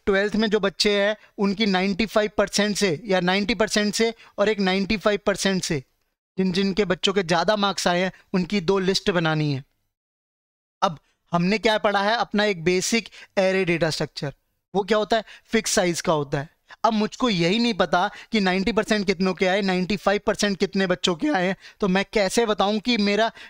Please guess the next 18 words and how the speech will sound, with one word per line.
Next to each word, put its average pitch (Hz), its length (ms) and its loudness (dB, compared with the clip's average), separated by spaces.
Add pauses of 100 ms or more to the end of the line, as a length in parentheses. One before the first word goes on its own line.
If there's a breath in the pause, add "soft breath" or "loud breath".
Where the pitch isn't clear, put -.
(100 loud breath)
एरे 180 220 2
जो 196 120 0
भी 202 120 0
मैं 202 140 0
बनाऊंगा, 196 320 2
उसका 226 180 -2
पहले 226 200 0
मेरे 233 120 -2
को 247 60 2
साइज 233 260 0
देना 214 180 2
पड़ेगा, 190 220 0
तो 190 120 0
मुझे 196 200 2
पता 196 240 -2
ही 214 160 0
नहीं 233 260 0
है 147 100 -4